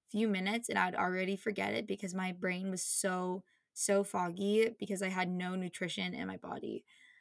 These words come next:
as well as suicidal thoughts, which I'm not gonna get too much into that, but that definitely happens, and I can't believe that I ever had to get to that point, which is so sad to me because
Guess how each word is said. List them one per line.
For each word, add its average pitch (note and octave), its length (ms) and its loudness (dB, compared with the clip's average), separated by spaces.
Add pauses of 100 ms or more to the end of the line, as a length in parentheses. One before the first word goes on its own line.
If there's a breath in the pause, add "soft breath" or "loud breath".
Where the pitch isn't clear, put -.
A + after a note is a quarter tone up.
(280 soft breath)
as G#3 220 6
well A#3 300 4
as F#3 720 0 (180)
suicidal F#3+ 560 0
thoughts, F#3 340 -2
which F#3 280 -4
I'm F#3+ 100 0
not F#3+ 220 -2
gonna G#3+ 160 -4
get G3 280 -2
too - 160 -6
much G3 160 -6
into F3+ 200 -4
that, G3+ 260 -2
but F3+ 200 -2
that F#3 180 0
definitely G3 640 -2 (300 soft breath)
happens, F#3+ 640 0
and F#3 400 0 (100)
I F#3+ 80 2
can't G3+ 300 -2
believe G#3 200 6
that G3 100 2
I F#3+ 60 4
ever F3+ 260 2
had F3+ 240 -4
to G3 100 -2
get F3 200 -4
to F#3+ 80 -6
that F#3+ 200 -2
point, A3 500 -2
which A#3 140 -8
is F#3+ 100 -2
so G3 280 0
sad F3+ 280 -2
to G3+ 120 -4
me G3+ 160 2
because F#3 500 -6